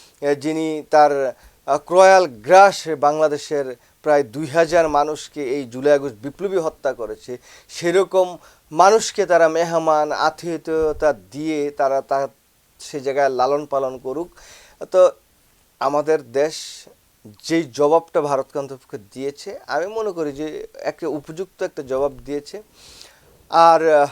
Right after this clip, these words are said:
এই তো, আহ, সব কিছু মিলিয়ে আমি, আহ, মনে করি যে জাকির নায়েক, আহ, আমাদের দেশে আসলে এটা বাংলাদেশের মানুষের জন্য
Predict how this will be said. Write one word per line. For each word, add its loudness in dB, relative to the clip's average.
এই -4
তো, -8
আহ, -6
সব -10
কিছু -14
মিলিয়ে -10
আমি, -8
আহ, -6
মনে -6
করি -10
যে -10
জাকির -10
নায়েক, -2
আহ, -4
আমাদের -2
দেশে -8
আসলে -10
এটা -8
বাংলাদেশের -4
মানুষের -10
জন্য -14